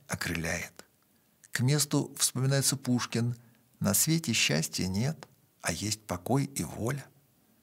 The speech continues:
Мост Белой Розы приближает к пониманию Александра Сергеевича.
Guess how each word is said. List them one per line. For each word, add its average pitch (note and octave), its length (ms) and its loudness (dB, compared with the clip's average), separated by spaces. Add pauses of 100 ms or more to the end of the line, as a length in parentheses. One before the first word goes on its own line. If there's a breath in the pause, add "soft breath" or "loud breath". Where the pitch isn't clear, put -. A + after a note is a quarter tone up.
(180)
Мост D#3 400 2
Белой D3+ 400 2
Розы F3+ 360 0
приближает B2 720 0
к - 100 -10
пониманию G#2+ 720 2
Александра G#2 320 0
Сергеевича. F2+ 640 -4